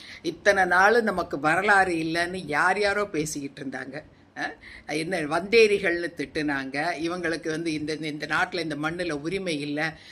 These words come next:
எப்படா ஆந்திராவுக்கு போறீங்கன்னு எல்லாம் கேட்டாங்க. ஆனா நம்ம வரலாறு என்ன தெரியுமா? நம்ம இந்த மண்ணின் மக்கள், அதுவும் இந்த மண்ணின் சோழ குடிமக்கள்,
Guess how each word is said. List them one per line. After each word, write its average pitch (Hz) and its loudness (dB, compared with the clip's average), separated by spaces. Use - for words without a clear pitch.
எப்படா 208 2
ஆந்திராவுக்கு 165 -2
போறீங்கன்னு 143 -6
எல்லாம் 139 -6
கேட்டாங்க. 113 -10
ஆனா 175 -4
நம்ம 151 -4
வரலாறு 190 2
என்ன 185 -2
தெரியுமா? 170 -4
நம்ம 220 2
இந்த 202 0
மண்ணின் 190 -2
மக்கள், 170 -6
அதுவும் 170 -6
இந்த 170 -4
மண்ணின் 202 -4
சோழ 262 4
குடிமக்கள், 180 -4